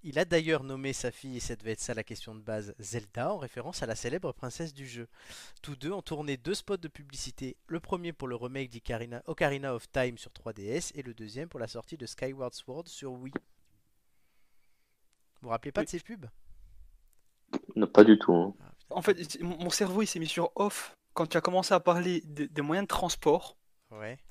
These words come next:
Speaker 2: Alors qu'en fait, c'était an-, c'est, c'était anecdotique, tu vois. Je cherchais un easter egg par rapport à un moyen de transport.
Speaker 1: Ben oui, mais je sais, j'ai fait exprès.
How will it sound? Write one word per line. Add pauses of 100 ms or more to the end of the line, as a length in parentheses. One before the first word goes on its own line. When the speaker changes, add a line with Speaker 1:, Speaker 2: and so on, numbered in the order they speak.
(120)
Speaker 2:
Alors
qu'en
fait,
c'était
an-,
c'est,
c'était
anecdotique,
tu
vois.
Je
cherchais
un
easter
egg
par
rapport
à
un
moyen
de
transport.
Speaker 1:
Ben
oui,
mais
je
sais,
j'ai
fait
exprès.